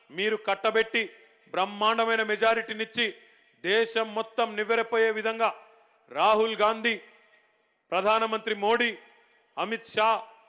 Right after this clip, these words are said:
చంద్రబాబు నాయుడు, ఆయనతో సహా మరొక ఆరుగురు ముఖ్యమంత్రులు, పదకొండు మంది కేంద్ర మంత్రులు, ఇంతమంది కాలికి బలపం కట్టుకొని తిరిగినా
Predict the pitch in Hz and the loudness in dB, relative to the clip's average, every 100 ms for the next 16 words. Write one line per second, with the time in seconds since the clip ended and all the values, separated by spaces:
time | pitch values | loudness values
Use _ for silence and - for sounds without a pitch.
0 | _ _ _ - 202 226 226 220 220 220 | _ _ _ -8 0 0 4 2 2 0
1 | 226 240 233 - - _ _ 151 185 214 | 2 0 -2 -6 -20 _ _ -4 -2 -2
2 | 226 220 208 202 220 208 208 220 220 202 | -2 -2 0 2 2 0 0 0 0 2
3 | 214 214 202 202 - 226 233 240 247 226 | 2 0 -4 -6 -4 -2 -2 0 0 0
4 | - - _ _ _ - 190 226 226 226 | -4 -20 _ _ _ -2 2 4 2 0
5 | 226 226 214 202 220 233 233 233 233 262 | -2 -2 -2 0 0 0 0 -2 0 2
6 | 233 - - _ - 175 190 - 190 190 | 2 0 -18 _ -12 -12 -6 -2 -2 -4
7 | 202 202 185 190 214 208 180 190 202 202 | -6 -4 0 2 0 -6 -2 -2 0 -2
8 | 196 196 208 196 196 208 214 226 254 | -2 -2 -4 -2 -4 -2 2 4 4